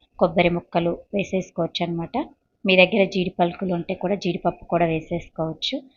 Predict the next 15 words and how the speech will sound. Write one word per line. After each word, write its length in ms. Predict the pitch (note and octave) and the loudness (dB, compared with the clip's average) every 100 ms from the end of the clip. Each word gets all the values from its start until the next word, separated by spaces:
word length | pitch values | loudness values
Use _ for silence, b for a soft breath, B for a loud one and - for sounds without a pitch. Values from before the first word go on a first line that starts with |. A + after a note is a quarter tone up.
| B B G3+ | B B -2
నేనైతే 320 | F3+ F3 G#3+ | 0 0 -4
స్కిప్ 440 | - F#3 - - | -4 -10 -8 -4
చేశాను, 400 | E3+ - E3+ F3 | -4 -2 -4 -2
లేదనమాట. 800 | F#3 E3+ D#3+ E3 D#3+ E3 - C4+ _ _ _ B B B | 0 0 -2 -4 -4 -8 -8 -10 _ _ _ B B B
ఇంకా 180 | A#3 G3 | 2 4
ఉన్న 240 | F#3 F#3+ | 4 4
వాటితో 380 | F#3 F3+ F3 A3 | 4 4 4 2
ఇలాగా 480 | A3 F#3+ E3+ F3 C4 - _ - _ _ | 2 2 2 0 -4 -8 _ -20 _ _
స్వీట్ 360 | - F#3+ F#3 F3 | -4 0 4 4
అయితే 280 | E3+ A#3 C#4 | 2 2 -2
ప్రిపేర్ 540 | - F#3 F3 E3+ E3+ | -2 0 2 0 -2
చేశాను. 500 | E3 E3+ E3 A3 D#4+ - | -4 -2 -2 -2 -6 -4
పొంగలి 400 | A3+ F3 F3+ F3+ | -2 0 0 2
రెడీ 260 | F3 D#3+ E3+ | 4 4 2
అయిపోయింది. 580 | E3 - D#3+ D#3+ B3 | 2 2 -2 0 -4